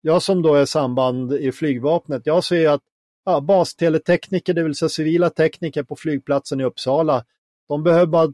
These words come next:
ta klivet över till Arlanda så får de tio femtontusen mer i månadslön. Och vi måste ju kunna ha de bra människorna hos oss som vill stanna och de ska belönas för det.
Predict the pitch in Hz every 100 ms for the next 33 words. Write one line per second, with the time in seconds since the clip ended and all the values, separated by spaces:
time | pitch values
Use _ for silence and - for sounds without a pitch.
0 | _ 165 - 165 156 151 151 143 147 156
1 | 147 127 143 170 160 143 147 - 139 135
2 | 151 127 139 - 131 117 143 120 131 123
3 | 127 120 123 120 131 135 120 117 - 165
4 | 127 117 120 _ _ _ _ - 147 143
5 | 143 143 139 131 156 - 165 156 147 170
6 | 143 135 135 117 131 123 120 120 113 143
7 | 208 190 170 131 131 135 123 120 107 120
8 | 117 - 127 117 120 120 113 - 135 120
9 | 139 165 151 135 135 120 - 117 117 147
10 | 190 151 - 110 113